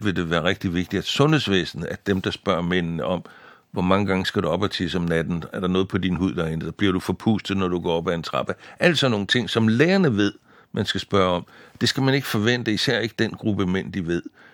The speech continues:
Der er det sundhedsvæsenets opgave at være dem, der spørger. Og det tror jeg bare er meget vigtigt, fordi vi har masser af historier om mænd, der kom-, faktisk går til lægen og siger, kommer og siger, "Jeg vil gerne vide, om jeg fejler noget." Og så siger lægen, "Jamen, du skal jo ikke komme, hvis du ikke fejler noget."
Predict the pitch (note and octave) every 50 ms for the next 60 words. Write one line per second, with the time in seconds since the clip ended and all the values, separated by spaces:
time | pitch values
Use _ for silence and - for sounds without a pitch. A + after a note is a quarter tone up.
0 | _ _ - - A2 A#2+ A2+ A#2 G2 F#2+ - - - B2 C3+ D3 B2 - F2+ F#2
1 | F2 D#2 - - F2 D#2 - B1+ F#2 F#2+ - - - F2+ E2 - - F2 E2 D#2+
2 | D#2+ D#2 C#2+ - _ - - - - _ _ _ - A2 G2 F#2+ F#2+ F#2+ - -
3 | - E2 C2+ B1+ C2+ F2+ - A2+ - - - G#2 F2+ F2+ D#2+ F2 F#2 F2+ D#2 D2
4 | F2 F2+ E2 E2+ E2+ - - F#2 - - - F2 D#2+ - - - - - - -
5 | _ - G2+ F#2+ F#2 G2 G#2+ A#2 A#2 - D3 A2 G2 G2 - - - A#2 A#2 A2+
6 | G#2 F2+ F#2+ F2+ F2+ F#2+ A2 B2 C3+ - A2+ - - A#2+ C3+ - - - - A#2
7 | D3 C#3+ - - - - D3+ D#3 D#3 - - G#2 G2+ G2 G#2 A#2 B2+ B2 G#2+ -
8 | A2+ A2+ G#2 - - - - - - - - - - A2 G#2 G2+ - A2 G#2 G#2
9 | G#2+ A2 G2 A2+ A#2+ A#2+ A2 B2+ B2+ B2+ B2 G2 - - C#3 D3 B2 G2+ F2+ E2+
10 | F2 F2 F2 D#2+ - _ _ - - - - - _ - - F#2 - G#2+ - -
11 | B2 A2 G2 G2 G#2 A2+ B2 B2 G#2+ F#2 G#2 F#2+ - - F#2+ B2 D#3 - - -
12 | C3 D3 D#3 D3 - - - A2+ G#2+ - - - D3 E3+ C#3 A2 G2+ F2+ E2+ F2
13 | E2+